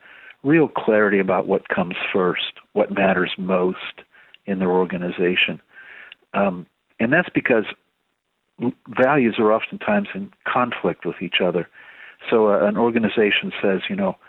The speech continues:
"Taking care of our clients is our first priority," but the same leaders might say, "Being a family-first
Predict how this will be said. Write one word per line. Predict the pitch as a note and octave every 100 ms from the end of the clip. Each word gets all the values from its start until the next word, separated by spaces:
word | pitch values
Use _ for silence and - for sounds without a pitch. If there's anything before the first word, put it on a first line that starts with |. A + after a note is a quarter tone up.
| - - - _ -
"Taking | B2 A#2+
care | G#2+ A#2
of | G#2
our | G2 F#2
clients | - - G#2 G#2 G2 -
is | F2+
our | F#2 F2
first | G#2 F#2+ -
priority," | - F#2 F#2+ G2+ - -
but | - F#2+
the | - -
same | A2 G2+ F#2+ - - - _
leaders | A2 G#2 G2 -
might | F#2+ F#2 -
say, | F#2+ F#2+ F2+ -
"Being | G#2+ G2+
a | -
family-first | A2+ G2+ G2+ - G2+ F#2 - -